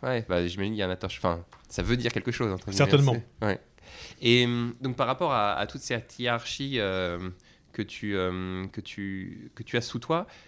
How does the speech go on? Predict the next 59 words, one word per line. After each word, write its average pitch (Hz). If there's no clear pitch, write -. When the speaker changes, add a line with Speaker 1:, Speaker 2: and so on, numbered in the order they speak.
Speaker 1:
euh, -
comment 156
tu, -
que -
tu -
t'organises, 117
hein ? 98
Est-ce -
que 147
Speaker 2:
Je -
peux 139
pas 185
te 175
laisser 143
dire 131
sous -
moi. 120
Speaker 1:
Bah, 127
tu -
es 120
quand 139
même 147
Speaker 2:
Non, -
mais, 196
Speaker 1:
responsable, 165
Speaker 2:
mais 170
non, -
Speaker 1:
enfin, 123
Speaker 2:
mais 170
Speaker 1:
tu -
es 123
Speaker 2:
d'accord. 113
Speaker 1:
un 117
chef 147
Speaker 2:
Mais 175
il 170
faut 170
Speaker 1:
ou, 196
Speaker 2:
pas 170
Speaker 1:
euh, 165
Speaker 2:
nier 175
ça. 165
Mais 147
elle 143
est 165
avec 147
moi. 151
Speaker 1:
ou, -
ou 151
avec 156
Speaker 2:
Ou -
Speaker 1:
toi, 151
Speaker 2:
je 123
suis 185
Speaker 1:
ouais. -
Speaker 2:
avec 156
eux. 135
Non, 160
mais, 165